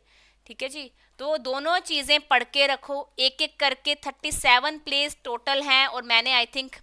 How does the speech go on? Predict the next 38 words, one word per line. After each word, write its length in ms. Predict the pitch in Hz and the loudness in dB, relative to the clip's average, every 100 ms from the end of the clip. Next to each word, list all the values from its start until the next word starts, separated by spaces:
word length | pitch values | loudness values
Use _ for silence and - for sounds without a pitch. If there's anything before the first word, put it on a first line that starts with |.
| 214 | -10
बीस 340 | 247 277 - | -6 -4 -2
के 120 | 302 | -4
करीब 420 | 277 254 254 262 254 | -4 -4 -4 -6 -2
या 120 | 254 | -2
उन्नीस 360 | 240 240 254 | -2 -6 -4
के 100 | - 240 | -4 -4
करीब 320 | 240 233 226 | -8 -10 -12
कुछ 220 | 247 - | -16 -6
आपको 260 | 208 - 240 | -6 -6 -10
दे 180 | 202 208 | -6 -6
रखे 260 | 196 - | -8 -12
हैं, 180 | 175 208 _ _ _ _ _ _ _ _ _ _ - _ - | -18 -18 _ _ _ _ _ _ _ _ _ _ -20 _ -12
तो 60 | |
वो 80 | 240 | 0
एक-एक 320 | 277 277 302 - | 0 2 2 4
करके 380 | 262 - 285 294 | 0 2 0 0
उस 180 | 254 | -6
पे 140 | - 269 | -4 0
टाइम 280 | 262 202 226 | 6 4 4
स्पेंड 340 | - 240 247 | 0 2 2
करो। 320 | - 247 262 - _ - - | -4 -8 -8 -14 _ -20 -14
शेक्सपियर 500 | - 269 - 311 302 | -2 -2 -2 -2 -2
फिर 160 | - 247 | -2 -10
से 200 | - 294 | -4 0
करना 320 | 277 262 262 | 0 0 -2
शुरू 260 | 262 277 269 | -2 -10 -10
करो। 380 | 254 247 254 - _ _ 214 | -8 -6 -6 -8 _ _ -2
बहुत 460 | 277 277 330 320 | 0 4 4 4
जल्दी 320 | 262 269 269 294 | 0 0 0 2
अगस्टन 560 | 254 247 247 - 285 269 | 2 2 -2 0 -2 2
एज 260 | 240 240 233 | 4 4 2
के 160 | 269 233 | -4 0
बाद 400 | 208 214 226 240 - | 6 10 12 10 8
आपको 500 | 214 208 - 254 269 302 - _ | 6 6 4 -4 -4 -6 -12 _
फुल 280 | - 302 311 | -8 -6 -6
शेक्सपियर 640 | - 269 247 - 262 262 254 | -2 -2 -2 -6 0 2 2
again 540 | 233 226 240 262 285 285 | 0 2 2 4 4 2
करवाऊंगी, 800 | 254 214 208 214 220 233 247 | -2 2 0 0 -6 -10 -10